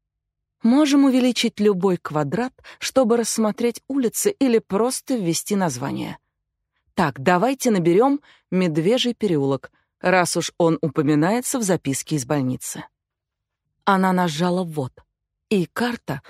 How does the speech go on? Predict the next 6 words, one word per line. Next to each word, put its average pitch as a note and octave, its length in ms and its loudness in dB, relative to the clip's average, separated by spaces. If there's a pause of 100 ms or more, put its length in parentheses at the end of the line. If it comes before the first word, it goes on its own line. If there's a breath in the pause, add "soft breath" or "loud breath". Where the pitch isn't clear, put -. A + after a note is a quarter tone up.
(180 soft breath)
немедленно A#3 680 2
перескочила F#3 800 0
к - 100 -14
единственному F3 840 0
Медвежьему D3+ 600 -2
переулку. C3 640 -8